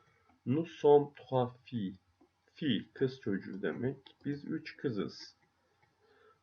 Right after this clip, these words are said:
Moi, ben, j'ai un frère. Benim bir ka-, erkek kardeşim var. Adı, il s'appelle Thomas. Ah, ah, ah, les, les garçons, ah, erkekler. Oh, la belle boîte,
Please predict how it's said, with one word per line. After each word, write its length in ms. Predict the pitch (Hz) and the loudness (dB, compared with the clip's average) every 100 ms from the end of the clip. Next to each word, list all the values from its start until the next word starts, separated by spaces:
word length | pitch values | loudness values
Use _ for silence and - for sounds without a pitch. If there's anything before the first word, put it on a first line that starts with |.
| _ - | _ -2
Moi, 680 | 127 123 113 104 117 180 220 - - - _ | 2 4 6 6 6 4 0 -8 -20 -20 _
ben, 480 | - 98 104 160 175 - | 2 4 4 2 -4 -4
j'ai 360 | 113 104 123 - | -2 6 6 6
un 240 | - 117 113 | 4 2 2
frère. 420 | - 160 175 127 - - - | -2 0 2 2 -2 -8 -4
Benim 380 | 110 120 120 | 0 2 2
bir 200 | 113 110 | 2 0
ka-, 260 | 110 110 - | -2 -4 0
erkek 360 | 98 - 139 135 | -2 -2 -6 -2
kardeşim 680 | 123 104 104 101 - 165 | -2 0 -2 -6 -6 -4
var. 340 | 135 90 95 - - | -2 -2 -4 -10 -2
Adı, 500 | 101 98 98 104 - | -2 2 2 2 0
il 160 | 101 104 | -6 -6
s'appelle 600 | - 98 - - 82 - | -2 -2 -2 -2 -2 -2
Thomas. 440 | - - - - - _ _ - - - _ _ _ - | 0 0 0 -4 -6 _ _ -20 -20 -20 _ _ _ -6
Ah, 300 | - 127 117 | 4 8 10
ah, 220 | 117 110 101 | 10 8 8
ah, 360 | 101 101 104 | 6 6 6
les, 380 | 98 95 95 87 | 6 8 8 6
les 220 | 87 95 | 6 4
garçons, 680 | 90 92 85 - - 98 87 - | 6 4 4 -4 -4 -2 0 0
ah, 340 | 98 95 92 - | 2 2 0 0
erkekler. 840 | 92 82 - 87 - - 87 101 113 _ _ - | 2 0 -4 -8 -8 -2 0 0 -4 _ _ 2
Oh, 300 | 151 220 214 | 4 6 6
la 320 | 190 151 143 | 8 8 8
belle 380 | 123 123 123 113 | 8 8 6 2
boîte, 500 | 113 110 104 98 - | 2 4 4 2 -4